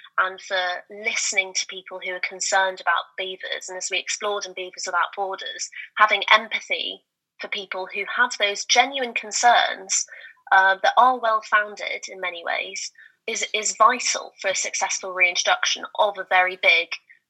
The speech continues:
very, uh, impactful mammal. Um, and it's a balance of weighing up the pros and the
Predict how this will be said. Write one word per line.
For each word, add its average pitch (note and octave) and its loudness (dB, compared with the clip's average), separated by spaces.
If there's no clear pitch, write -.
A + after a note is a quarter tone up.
very, F3+ 4
uh, F3 4
impactful G3+ -2
mammal. G3 0
Um, F3 6
and F3+ 0
it's - -2
a - -10
balance G#3+ 6
of - -14
weighing F#3+ 2
up F#3 -6
the G3 -14
pros G3+ -2
and F#3 -8
the F#3 -8